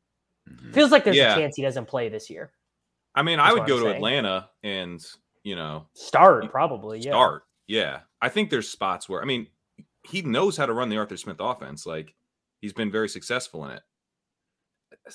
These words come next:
Speaker 3: I don't know. I, I'm, I'm kinda surprised that Atlanta hasn't even tried to make that happen.
Speaker 1: It
Speaker 2: Well,
Speaker 1: could
Speaker 2: they
Speaker 1: be a
Speaker 2: also are not
Speaker 1: post-draft
Speaker 2: trying to
Speaker 1: thing.
Speaker 2: acquire Lamar Jackson, despite the fact that, like, their, their roster's starting to get good, which is the craziest thing about it.
Speaker 1: Yeah.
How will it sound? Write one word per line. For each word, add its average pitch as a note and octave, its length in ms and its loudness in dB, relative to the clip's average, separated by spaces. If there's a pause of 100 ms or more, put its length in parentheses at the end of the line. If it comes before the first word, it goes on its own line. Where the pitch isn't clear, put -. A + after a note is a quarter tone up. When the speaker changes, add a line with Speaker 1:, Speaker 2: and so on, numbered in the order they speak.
(340)
Speaker 3:
I B2+ 140 -2
don't A#2 100 0
know. F2 120 -4
I, A2 160 -14 (120)
I'm, F#3+ 300 -4
I'm D#3 240 -6
kinda C4 240 -8
surprised A2 460 -4
that F2 140 -8
Atlanta F#2 300 -8
hasn't F2+ 240 -8
even E2 160 -10
tried F#2 260 -6
to E2+ 40 -14
make E2+ 160 -14
that D2+ 140 -12
happen. F#2 360 -10 (960)
Speaker 1:
It G#2+ 60 -8
Speaker 2:
Well, C#3 80 -4
Speaker 1:
could D3 120 2
Speaker 2:
they - 40 6
Speaker 1:
be D#3+ 60 10
a D#3 80 12
Speaker 2:
also F3 320 8
are D#3+ 80 6
not F3 220 4
Speaker 1:
post-draft F#3 40 4
Speaker 2:
trying F3+ 220 4
to F#3+ 140 0
Speaker 1:
thing. C#3 80 2
Speaker 2:
acquire D#3+ 360 6
Lamar C3+ 320 0
Jackson, C3 500 -2
despite C3+ 460 -10
the D#3+ 80 -18
fact F3+ 300 -8
that, F#3+ 100 2
like, F#3 160 0
their, A#3 200 6
their A3 160 0
roster's A#3+ 520 2
starting E3+ 320 0
to D3 80 -6
get C#3 240 -6
good, C3+ 420 -4 (260)
which E3 180 -6
is D3 80 -10
the D3 100 -6
craziest C#3+ 640 -6
thing C#3+ 220 -10
about C3 320 -8
it. - 180 -12 (1200)
Speaker 1:
Yeah. A1+ 340 -10